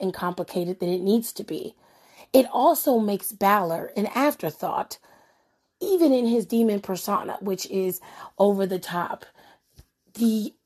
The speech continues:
epitome of pageantry and fun, he still isn't at the forefront of the conversation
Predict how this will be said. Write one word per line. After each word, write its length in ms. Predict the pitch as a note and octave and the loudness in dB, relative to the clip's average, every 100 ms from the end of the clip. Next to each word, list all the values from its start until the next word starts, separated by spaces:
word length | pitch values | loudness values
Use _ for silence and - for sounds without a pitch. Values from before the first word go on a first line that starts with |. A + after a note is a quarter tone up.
| _ | _
epitome 680 | B3 - - E4 C#4 G3+ G3 | 0 0 2 4 4 2 0
of 160 | F#3+ - | -4 -6
pageantry 840 | G3 A#3 G#3+ F#3+ F3+ G#3+ F3+ E3 - - - | 0 0 2 -2 -4 -6 -4 -6 -12 -20 -10
and 200 | F3+ F3+ - | -6 -6 0
fun, 500 | A#3 G#3 E3+ F#3 G3 _ _ _ _ | 2 2 0 -8 -14 _ _ _ _
he 240 | - C4+ A#3 | -2 -2 0
still 680 | - - D4 C#4+ G#3 F#3+ - - | -8 0 4 6 4 0 -6 -2
isn't 380 | A#3+ B3+ A#3+ - | -2 -2 -6 -4
at 180 | A3+ - | -6 -4
the 100 | G3+ | -8
forefront 640 | - C#4+ - - G3+ F#3+ | 0 4 4 2 -2 -2
of 120 | G3 F3+ | -6 -8
the 60 | |
conversation 880 | - G3 F#3 F3 - C#4 A#3 F3+ | -6 -6 -4 -2 0 0 -2 -6